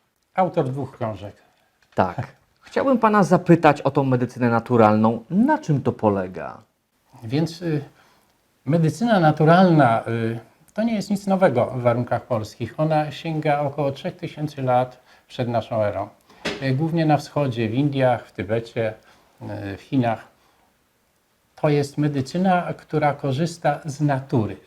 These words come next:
Speaker 1: ze wszystkich tych możliwości, jaka daje natura. Oczywiście nie wyklucza leczenia alopatycznego, tego obecnie medycznego, ale stara się być medycyną komplementarną.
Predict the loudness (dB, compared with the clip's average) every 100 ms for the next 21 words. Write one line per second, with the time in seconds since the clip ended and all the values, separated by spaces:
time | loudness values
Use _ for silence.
0 | -10 -10 -8 -10 -10 -10 -8 -8 -6 -6
1 | -6 -4 -4 -6 -6 -2 -2 -2 0 0
2 | 2 0 -2 -4 -8 -10 _ _ _ -12
3 | -10 -10 -10 -10 -6 -6 -6 -14 _ 0
4 | 2 2 -2 -4 -6 -2 -4 -4 -6 -8
5 | -8 -6 -2 -2 -2 -6 -8 -10 -6 -4
6 | -2 -4 -6 -4 -4 -4 -6 -8 -12 -12
7 | _ -4 -2 -2 -4 -6 -8 -10 -20 _
8 | -20 _ -2 -2 -4 -4 -2 -2 -4 -6
9 | -6 -6 -6 -4 -4 -8 -4 -2 -2 -4
10 | -4 -2 0 0 2 0 0